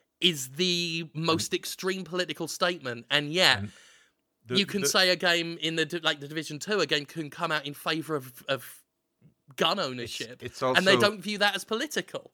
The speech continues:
Speaker 2: It's also amazing how often the people who tell you not to talk about politics or give out about politics in games, when you look at their own, uh,
Speaker 1: Oh, yeah.
Speaker 2: feed,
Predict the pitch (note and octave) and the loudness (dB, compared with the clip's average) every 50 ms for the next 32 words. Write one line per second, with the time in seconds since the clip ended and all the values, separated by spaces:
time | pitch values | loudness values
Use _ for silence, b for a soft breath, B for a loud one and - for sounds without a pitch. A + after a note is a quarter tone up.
0 | _ _ A#2 G#2+ - - B2+ A#2+ B2 - - C3+ B2 - A2 G2+ G2+ G2+ G#2 G#2 | _ _ -20 -16 -8 -4 -2 -2 -2 0 0 0 2 2 2 0 2 2 2 2
1 | G2+ A2 G#2+ G2 A2 G2+ F#2 F2+ F#2+ F2+ E2 F#2 F#2+ F#2 F#2 E2 F2 F#2 F2+ - | 2 2 0 0 -2 -2 -2 -2 -4 -4 -4 -2 -2 0 0 0 -2 -2 -4 -6
2 | - F#2 D#2+ D#2+ E2+ F#2 - F2+ E2 - F2+ F#2 - - F2+ F2 F2+ F2 - - | -8 -8 -8 -8 -10 -10 -12 -12 -12 -10 -10 -10 -10 -10 -8 -8 -8 -8 -6 -4
3 | G2 F2+ E2+ F2+ F2 F2 E2 D#2+ - - - - G2+ F#2+ F2+ - - F#2 - G2+ | -4 -4 -4 -4 -6 -6 -6 -8 -10 -12 -14 -12 -12 -12 -12 -12 -12 -12 -12 -12
4 | F2+ - - F#2+ F2+ F2+ F2 - - D#2+ D#2+ - - - - - E2 D#2+ - - | -12 -12 -10 -8 -8 -8 -8 -10 -12 -14 -14 -14 -16 -18 -16 -14 -14 -14 -12 -12
5 | F2+ - F#2+ G2 F#2 E2+ D#2+ - F2+ - - F#2+ F2 E2+ E2+ - - E2+ - - | -8 -8 -6 -6 -6 -6 -6 -6 -6 -6 -6 -6 -6 -6 -8 -10 -12 -16 -14 -12
6 | F#2 E2+ D#2+ F2 D#2+ E2 E2 D#2 - - F#2 E2+ E2+ F2 E2+ E2+ G2 - G#2 F#2+ | -12 -10 -10 -8 -8 -8 -10 -10 -8 -8 -8 -6 -6 -6 -6 -6 -6 -6 -6 -6
7 | - - F2+ E2+ F2+ F2+ F2+ F#2 F2+ E2+ E2+ D#2+ D#2 _ _ _ _ _ _ _ | -4 -6 -4 -4 -2 -2 -2 -2 -2 -2 -4 -6 -8 _ _ _ _ _ _ _
8 | _ _ _ _ _ _ _ _ - - - - - C#3+ D#3+ F#3+ F3+ C3 A2+ A2+ | _ _ _ _ _ _ _ _ -18 -14 -6 0 2 4 4 4 2 -2 -2 -2
9 | B2 G#2+ F#2 D#2+ D2+ - | -2 -2 -2 -4 -8 -12